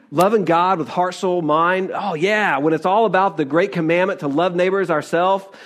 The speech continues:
we'll do, like, acts of justice, Compassion Connect, the neighborhood cleanup that happened yesterday. But when Jesus rises from the dead and says,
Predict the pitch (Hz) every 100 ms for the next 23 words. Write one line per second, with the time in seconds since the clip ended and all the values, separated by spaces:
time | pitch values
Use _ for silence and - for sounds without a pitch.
0 | - 147 196 190 180 269 233 160 143 143
1 | 165 175 - 143 120 117 170 165 165 151
2 | 143 131 156 156 165 143 139 151 151 151
3 | 147 127 143 160 147 147 - 151 151 151
4 | 139 143 143 139 147 - 156 151 151 -
5 | - - - 185 175 131 156 254 247 254
6 | 233 - - - 135 196 233 202 202 -
7 | 214 190 175 127 180 190 170 120 123 -
8 | - 175 165 214 175